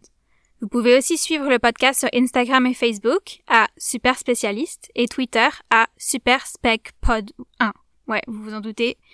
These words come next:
Super Spécialiste n'était pas disponible. Je posterai des photos en lien avec les épisodes sur Instagram. Vous pouvez me suivre à Spécialiste, où le second I est remplacé par un Y sur Twitter, et à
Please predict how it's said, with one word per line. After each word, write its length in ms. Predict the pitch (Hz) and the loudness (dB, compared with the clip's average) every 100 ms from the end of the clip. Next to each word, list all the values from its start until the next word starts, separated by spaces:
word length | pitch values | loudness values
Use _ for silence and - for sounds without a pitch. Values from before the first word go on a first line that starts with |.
| _ _ | _ _
Super 280 | - 233 | -4 -2
Spécialiste 400 | - 220 214 240 | -2 -4 -2 -2
n'était 180 | 254 214 | -2 -2
pas 120 | 220 | -2
disponible. 440 | 220 220 - - - - _ _ _ _ _ _ _ _ _ | -4 -8 -10 -10 -12 -16 _ _ _ _ _ _ _ _ _
Je 200 | - 262 | 2 4
posterai 420 | 262 302 - 339 | 6 4 4 2
des 100 | 330 | 2
photos 320 | 320 302 311 311 | 2 2 4 4
en 100 | 247 | 4
lien 140 | 262 | 4
avec 160 | 269 247 | 2 0
les 160 | 226 | -4
épisodes 380 | 226 240 247 269 | -6 0 2 4
sur 200 | - 254 | 0 -2
Instagram. 460 | 240 - 214 208 - _ _ _ _ | -2 -2 -2 -4 -12 _ _ _ _
Vous 100 | 233 | -10
pouvez 240 | 226 269 330 | 0 4 4
me 60 | |
suivre 400 | 339 - 302 285 294 | 4 0 -2 -2 2
à 240 | 202 240 - | 4 6 4
Spécialiste, 760 | - - 320 302 233 320 - 247 | -2 0 2 2 2 0 -2 0
où 60 | |
le 160 | 226 226 | 2 2
second 360 | - 233 254 254 | 2 2 0 -2
I 180 | 254 277 | -4 -2
est 80 | 226 | -2
remplacé 440 | 226 220 226 254 | 0 -2 0 0
par 160 | 254 233 | 0 -2
un 80 | |
Y 320 | 220 220 254 - | -2 2 0 0
sur 100 | 226 | -8
Twitter, 320 | 226 220 277 - _ _ _ _ | -4 2 2 2 _ _ _ _
et 120 | 269 285 | 2 6
à 160 | 262 | 6